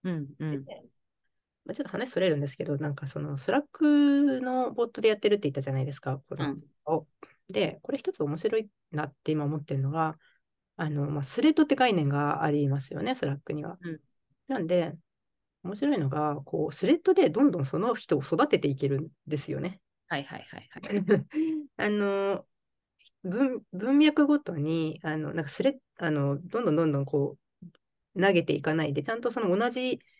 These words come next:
Speaker 2: 質問の続きは、そのスレッドで続きをやるんですよ。
Speaker 1: うん、そうだね。
Speaker 2: そう、ちょっと違ったら、「いや、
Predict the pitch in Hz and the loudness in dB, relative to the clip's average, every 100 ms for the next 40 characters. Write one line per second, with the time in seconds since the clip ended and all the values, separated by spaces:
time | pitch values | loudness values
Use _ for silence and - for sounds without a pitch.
0 | _ _ - - 240 233 233 214 220 226 | _ _ -10 -2 0 2 -2 -4 -4 0
1 | 220 170 202 202 202 240 240 233 240 - | 2 2 -2 6 8 8 4 0 -2 -2
2 | 196 190 196 165 180 160 139 139 143 - | -2 6 6 8 6 2 0 -4 -4 -6
3 | _ _ _ 180 151 143 - 147 113 101 | _ _ _ -6 -4 -6 -8 -6 -6 -8
4 | 175 _ _ - 151 143 415 440 170 - | -10 _ _ -8 -6 0 0 0 -4 -2
5 | 160 160 156 147 147 147 151 _ _ - | -4 -4 -2 0 0 0 -4 _ _ -2
6 | 190 | -2